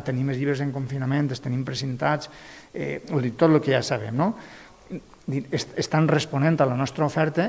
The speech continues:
i estem veient que, bueno, avui el dia, eh, en la biblioteca la tenim pràcticament plena i, i estem treballant a un ritme que és pràcticament el normal. No en afluència de públic, perquè és de veres que l'aforament és limitat i ahir no podem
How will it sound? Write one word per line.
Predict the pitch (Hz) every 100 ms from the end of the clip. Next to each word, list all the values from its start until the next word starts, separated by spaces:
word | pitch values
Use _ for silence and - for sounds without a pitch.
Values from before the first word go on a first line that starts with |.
| -
i | 127
estem | - 139 135
veient | 127 170 -
que, | - - -
bueno, | 143 135 135 - 170
avui | 131 139 156
el | 151 131
dia, | 127 131 147
eh, | 135 131 143
en | 131 120
la |
biblioteca | 117 120 120 131 147
la | 139 139 - 127
tenim | 127 127 127
pràcticament | 117 135 135 135 131
plena | 147 156 214 - - - - - -
i, | 175 156 147 135 151 156
i | 127
estem | - 139
treballant | 143 143 151
a | 160
un | 143
ritme | 156 170 208 - - -
que | 151 139
és | 151
pràcticament | 214 226 185 143 131 131 135
el | 127 127 123
normal. | 110 143 143 - - - 147
No | 160
en | 214 208
afluència | 165 160 151 147
de | 135
públic, | 180 165 214
perquè | 185 127 135 127 - - - -
és | 143
de | 139 139
veres | 160 165
que | - 143
l'aforament | 131 123 123 - - 123 135 139 127
és |
limitat | 139 143 135 147 175
i | 175 127
ahir | 127 147
no | 143
podem | 135 131 143